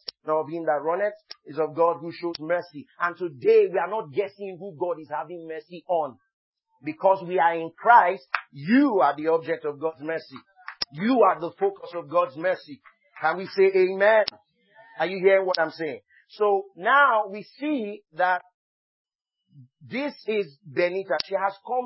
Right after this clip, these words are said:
home. And at home, she is in Christ.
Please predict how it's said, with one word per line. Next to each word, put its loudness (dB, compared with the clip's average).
home. -2
And -2
at -2
home, 6
she -6
is -10
in -2
Christ. 4